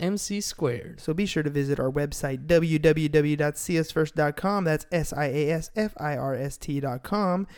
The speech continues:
Speaker 2: And as you listen today, remind yourself of these three questions regarding today's topic. What actions did I take today to reach my goal?
Speaker 1: What's holding me back from achieving my goal?
Speaker 2: And what am I waiting for?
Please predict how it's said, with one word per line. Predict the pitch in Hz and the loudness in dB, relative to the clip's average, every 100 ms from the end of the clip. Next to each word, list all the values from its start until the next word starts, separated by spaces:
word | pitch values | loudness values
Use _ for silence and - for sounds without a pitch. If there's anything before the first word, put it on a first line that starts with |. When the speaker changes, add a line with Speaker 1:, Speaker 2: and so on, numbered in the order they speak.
| - - | -18 -2
Speaker 2:
And | 196 | 4
as | 185 | 4
you | 180 | 4
listen | 180 185 190 | 4 2 2
today, | 185 185 196 | 2 4 4
remind | 180 175 180 | 2 2 2
yourself | 175 - 180 170 | 0 2 2 2
of | 170 | 0
these | 190 254 185 | 2 2 2
three | - 170 160 | 2 2 2
questions | - 170 - 175 185 185 | 4 2 2 0 0 0
regarding | 180 156 156 151 151 | 0 4 4 4 2
today's | 151 147 143 | 2 2 0
topic. | - 156 151 - - - - - - - | 0 -2 0 -6 -8 -18 -20 -20 -20 2
What | 233 | 4
actions | 254 226 - 233 | 4 2 2 0
did | 180 170 | 2 4
I | 165 | 4
take | 165 160 | 2 -4
today | - 151 214 190 175 - | 0 0 2 2 0 0
to | - 160 | 2 4
reach | 160 156 | 4 2
my | 170 156 | 2 4
goal? | 175 247 147 147 - _ _ _ - _ _ _ _ | 6 6 4 -4 -16 _ _ _ -20 _ _ _ _
Speaker 1:
What's | 139 185 | 0 0
holding | - 170 180 175 | 4 2 2 0
me | 165 | 0
back | 160 120 143 214 - - - | -2 0 0 0 -8 -20 -20
from | - 135 | -6 -4
achieving | 123 - 123 117 113 | -2 -2 -4 -2 -4
my | 110 | -6
goal? | 117 107 - - _ - | -4 -8 -10 -20 _ -6
Speaker 2:
And | 143 | -2
what | 139 151 | 4 4
am | 160 | 6
I | 151 | 4
waiting | 143 160 165 | 4 4 4
for? | 151 156 151 147 | 0 4 6 6